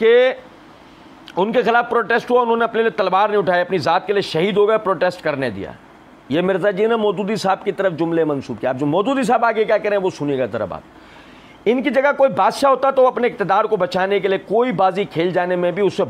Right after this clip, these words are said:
बाक ना होता। उसकी तरफ से अगर मदीने की ईंट से ईंट बच जाती, अंसार व महाजरीन का कत्लेआम हो जाता, अज़वाज मुतहरात की तौहीन होती, मस्जिद नबवी भी मसमार हो जाती, तो वो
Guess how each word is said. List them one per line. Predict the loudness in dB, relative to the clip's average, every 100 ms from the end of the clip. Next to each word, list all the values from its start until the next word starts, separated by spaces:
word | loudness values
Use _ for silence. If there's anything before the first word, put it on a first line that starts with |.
| -2
बाक | 0 0 0
ना | -4
होता। | -4 -6 -8 -12 -14 -20 -20 -20 -20 -20 -20 -20 -12 -8
उसकी | -6 -4
तरफ | -4 -4
से | 0 0
अगर | 0 -2 0
मदीने | -2 -2 0 -2
की | -4 -4
ईंट | -2 -2
से | -4 -4
ईंट | -2 -2 -2
बच | -4
जाती, | -2 -2 -2 -4 -8 -8 -6
अंसार | -4 0 0 0
व | -2
महाजरीन | -2 -2 0 0 -2
का | -2
कत्लेआम | -2 0 0 0 0
हो | 0
जाता, | -2 -2 -2
अज़वाज | -2 -2 -2 0
मुतहरात | -2 -2 -2 2 0 -2
की | -8
तौहीन | -4 -2 0 0 0
होती, | -2 -4 -6 -8 -20 -8
मस्जिद | -4 -4 -2 -2
नबवी | 0 -2 -2 -2 -4 -2
भी | -2
मसमार | 0 -2 -2 -2
हो | -2
जाती, | -2 -2 -2 -4 -4 -8
तो |
वो | -4